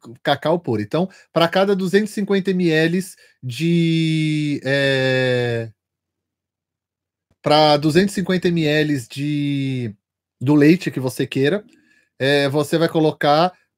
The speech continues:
sempre uma colher de sopa de cacau puro. Canela a gosto, normalmente, é, eu sempre falo uma pitadinha pra cada duzentos e cinquenta M L, porque senão a canela fica muito forte também, tá?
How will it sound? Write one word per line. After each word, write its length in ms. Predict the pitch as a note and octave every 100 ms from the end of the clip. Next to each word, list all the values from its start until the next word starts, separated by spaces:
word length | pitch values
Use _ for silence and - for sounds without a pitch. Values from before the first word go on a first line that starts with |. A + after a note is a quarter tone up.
| _
sempre 340 | - E3+ F3
uma 140 | F3 E3
colher 380 | D#3+ D3 D3+ D3
de 100 | D3
sopa 560 | - C#3 C#3 D#3 D3 _ _ -
de 300 | B2 C#3 C3+
cacau 320 | - C#3 D3 D3
puro. 340 | A2+ F#2 F2 _ _ _ _ _ -
Canela 380 | F#3+ F3 F3
a 40 | F#3+
gosto, 460 | E3 A#3 - -
normalmente, 760 | F#3+ F3+ E3+ E3+ F3+ F3 F#3+ F#3
é, 160 | D#3
eu 200 | D#3 C3+
sempre 260 | E3 G3+ F3
falo 240 | - F3
uma 160 | F3 E3+
pitadinha 600 | F3+ F3 D#3+ C3+ F3 F3
pra 160 | E3 D#3
cada 280 | E3 D#3+ D#3+
duzentos 360 | D3 D#3+ D#3+
e 20 |
cinquenta 320 | E3 D#3 C#3+ D3+
M 140 | D3
L, 180 | D3 F3+
porque 160 | -
senão 160 | B2+ D3
a 40 |
canela 300 | C#3+ C#3 C#3+
fica 220 | - D3 C#3
muito 400 | D3 D3+ D#3 C3+
forte 580 | - C3 C3+ E3 -
também, 440 | C3 A#2+ A#2 C3 G3+
tá? 320 | - C#3